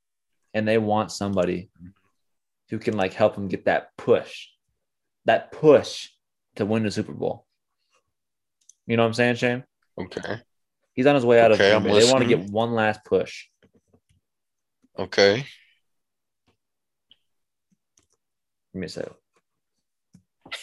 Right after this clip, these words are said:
Speaker 1: I gotta think. I gotta think. I'm gonna put a pause
Speaker 2: Who's
Speaker 1: on the
Speaker 2: giving
Speaker 1: recording.
Speaker 2: them?
Speaker 1: So I think they need one extra push, you know? You're like, you know, it's like birth, you know what I mean?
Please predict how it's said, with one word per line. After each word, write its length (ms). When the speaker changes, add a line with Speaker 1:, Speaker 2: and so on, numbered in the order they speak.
Speaker 1:
I 60
gotta 160
think. 360
I 40
gotta 180
think. 400
I'm 80
gonna 220
put 120
a 40
pause 280
Speaker 2:
Who's 100
Speaker 1:
on 60
the 20
Speaker 2:
giving 180
Speaker 1:
recording. 200
Speaker 2:
them? 80
Speaker 1:
So 320
I 140
think 180
they 120
need 160
one 260
extra 320
push, 420
you 80
know? 380
You're 140
like, 160
you 120
know, 420
it's 180
like 320
birth, 380
you 80
know 160
what 80
I 40
mean? 360